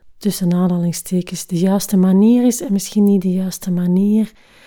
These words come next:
maar nog veel meer van dat wat ik doe, heeft dat een, een positieve impact, maakt dat een positief verschil in het leven van mijn kind. En ja, hoe weet je dat dan? Of dat je goed bezig bent als mama?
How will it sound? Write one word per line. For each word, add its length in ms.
maar 280
nog 180
veel 280
meer 520
van 380
dat 240
wat 200
ik 260
doe, 260
heeft 440
dat 160
een, 300
een 220
positieve 600
impact, 560
maakt 240
dat 120
een 160
positief 520
verschil 480
in 180
het 120
leven 420
van 180
mijn 240
kind. 520
En 180
ja, 440
hoe 200
weet 200
je 60
dat 220
dan? 260
Of 180
dat 220
je 200
goed 260
bezig 460
bent 220
als 200
mama? 360